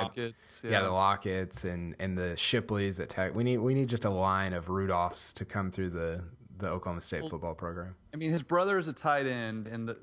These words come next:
Speaker 1: the Gronkowski comparison, I think, is pretty apt. I think those two probably, like, do the flying chest bumps in midair.
Speaker 2: <laughs>
Speaker 1: I can only imagine how hard they bro it up. So it, it, it would've been nice, but you can't blame the guy for going to Clemson.
Speaker 2: No,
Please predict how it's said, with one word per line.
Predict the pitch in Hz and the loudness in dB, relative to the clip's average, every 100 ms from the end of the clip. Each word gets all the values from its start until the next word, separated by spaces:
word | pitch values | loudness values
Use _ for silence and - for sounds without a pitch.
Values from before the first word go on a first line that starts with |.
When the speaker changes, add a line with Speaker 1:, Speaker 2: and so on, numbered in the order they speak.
| - | -8
Speaker 1:
the | 131 | -6
Gronkowski | 110 131 127 127 156 185 - - 127 113 | 0 2 2 0 0 0 -2 -4 -4 -4
comparison, | 117 107 120 113 107 - 104 | -6 -2 2 2 0 -4 -6
I | |
think, | 104 107 | -6 -8
is | |
pretty | - - 117 101 | -10 -6 -2 0
apt. | 101 - - 110 | 0 -2 -8 -6
I | 120 | -4
think | 123 | 0
those | 123 120 - | 0 0 0
two | 135 127 | 0 2
probably, | 131 120 117 | 2 2 2
like, | 110 104 - - - - - _ _ | 2 0 -4 -18 -20 -20 -20 _ _
do | 131 123 | -2 0
the | 107 | 0
flying | - 127 123 120 117 113 | 0 0 2 2 -2 -4
chest | - 117 117 | -2 -4 -4
bumps | 120 123 120 - 120 | -2 -2 -2 -8 -10
in | 110 | -6
midair. | 117 110 113 117 117 117 113 | -2 0 2 2 0 -2 -8
Speaker 2:
<laughs> | - - - - - 107 _ - - - - - - | -16 -20 -20 -20 -20 -20 _ -20 -20 -20 -20 -20 -4
Speaker 1:
I | 123 | -2
can | 117 123 | -2 -4
only | 120 117 | -4 -4
imagine | 113 110 104 | -4 -4 -6
how | 107 104 | -10 -6
hard | 107 107 | -4 -4
they | 104 | -6
bro | 101 104 101 | -8 -6 -4
it | 98 | -4
up. | 98 - | -6 -8
So | - 120 | -4 -2
it, | 127 131 131 135 | 0 0 -2 0
it, | |
it | 151 | 0
would've | 151 | 2
been | 131 | 0
nice, | 117 110 113 | 0 -2 -2
but | - 139 | -2 -2
you | 165 160 | -2 0
can't | 202 151 | 0 2
blame | 151 147 | 2 2
the | |
guy | 139 127 | 2 2
for | 120 | 0
going | 120 | -4
to | 113 | -4
Clemson. | 110 98 82 - | -8 -8 -10 0
Speaker 2:
No, | 110 110 85 - | 4 6 4 0